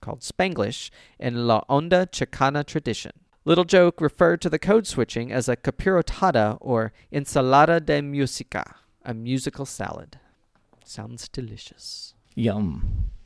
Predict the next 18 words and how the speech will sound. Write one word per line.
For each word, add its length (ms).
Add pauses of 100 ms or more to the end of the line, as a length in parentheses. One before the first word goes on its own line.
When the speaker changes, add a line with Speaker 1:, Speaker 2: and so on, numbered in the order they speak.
(560)
Speaker 2:
By 140
the 140
early 220
twenty-first 680
century, 600
Little 220
Joe 260
y 140
La 160
Familia 520
had 200
amassed 320
a 80
large 440
following 420
across 420 (140)
both 380
Texas 460